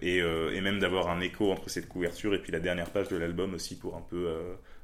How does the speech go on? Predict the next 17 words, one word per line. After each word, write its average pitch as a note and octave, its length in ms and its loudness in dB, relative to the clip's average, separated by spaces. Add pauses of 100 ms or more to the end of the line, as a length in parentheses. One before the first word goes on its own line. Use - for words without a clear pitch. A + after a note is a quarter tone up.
(100)
un F#2+ 80 -8
peu F2+ 160 -4
boucler F#2 320 -4
la F2+ 80 0
boucle. G#2 280 -4 (560)
Euh, D#2 800 0 (480)
et, - 60 -6
et F2+ 280 -4
c'est, F#2+ 220 0
c'est F#2+ 140 -2
une G#2 60 0
illustration G2+ 340 -2
que B2 80 0
j'ai G2 60 -2
beaucoup G#2 320 -2
aimé G#2 160 0
faire, B2 360 2